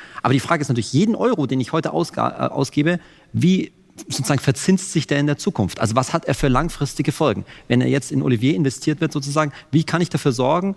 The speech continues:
dass es dir nachhaltig in deinem Leben langfristig besser geht? Bildung ist eine Maßnahme, aber es geht nicht darum sozusagen, und das finde ich schon ein Problem in der heutigen Politik,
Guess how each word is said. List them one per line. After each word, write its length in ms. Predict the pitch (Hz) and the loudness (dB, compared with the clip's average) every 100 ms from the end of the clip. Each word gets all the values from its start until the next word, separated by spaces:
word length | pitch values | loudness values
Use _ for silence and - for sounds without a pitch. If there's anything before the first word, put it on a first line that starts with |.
| - | -4
dass 160 | 127 110 | -4 -2
es 160 | - | -6
dir 260 | - 180 202 | 0 2 4
nachhaltig 640 | 139 147 160 180 175 165 | 2 2 0 -2 -2 -2
in 80 | 151 | 0
deinem 180 | 131 127 | 0 0
Leben 320 | 123 151 160 | 0 0 2
langfristig 560 | 127 131 - 143 127 | 0 -2 -6 -6 -4
besser 300 | - 147 143 | 0 2 2
geht? 260 | - 98 - - - | 2 -2 -4 -10 0
Bildung 320 | 156 156 147 | 2 2 -2
ist 160 | - | -2
eine 180 | 127 147 | 0 2
Maßnahme, 440 | 151 165 165 175 175 - - | 2 0 0 -2 -4 -12 -4
aber 120 | 113 | 0
es 120 | 123 | 2
geht 180 | - 151 | 2 2
nicht 220 | 165 - | 2 2
darum 220 | 156 170 160 | 0 0 0
sozusagen, 340 | 156 - 151 | -2 -4 -4
und 260 | - - 120 | -6 -4 -2
das 120 | 120 | 2
finde 160 | 147 | 2
ich 80 | 135 | 2
schon 140 | - 185 | 2 0
ein 20 | |
Problem 240 | - 123 | 2 2
in 60 | 117 | 2
der 80 | 104 | 0
heutigen 240 | 120 120 | 0 -2
Politik, 360 | 123 135 151 | 0 0 0